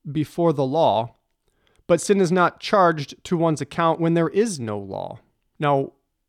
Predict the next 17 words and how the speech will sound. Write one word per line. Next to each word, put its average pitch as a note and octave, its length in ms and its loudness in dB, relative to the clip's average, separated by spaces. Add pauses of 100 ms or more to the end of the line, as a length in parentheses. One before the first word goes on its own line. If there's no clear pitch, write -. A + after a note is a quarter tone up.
(340)
this D#3 140 -6
seems E3+ 440 -2
kind D#3+ 200 -2
of B2 80 -4
strange D#3+ 580 -4 (120)
statement D#3 380 -4
to B2+ 100 -8
follow C#3 340 0
up B2+ 80 -2
verse B2 200 -4
twelve D3 380 -2
with. G#2 340 -10 (880)
Paul, F3 260 2
he's D3+ 300 -2
talking F#3+ 320 2
about D3 300 4
sin. D#3 520 -2